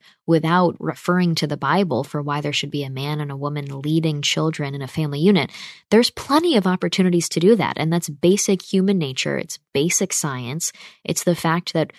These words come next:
humans, when we create human beings, we release deep connection hormones to those babies.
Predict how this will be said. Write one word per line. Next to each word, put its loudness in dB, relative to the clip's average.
humans, 0
when 2
we 2
create 2
human 2
beings, 2
we 2
release 0
deep 0
connection -2
hormones -2
to -8
those 2
babies. -2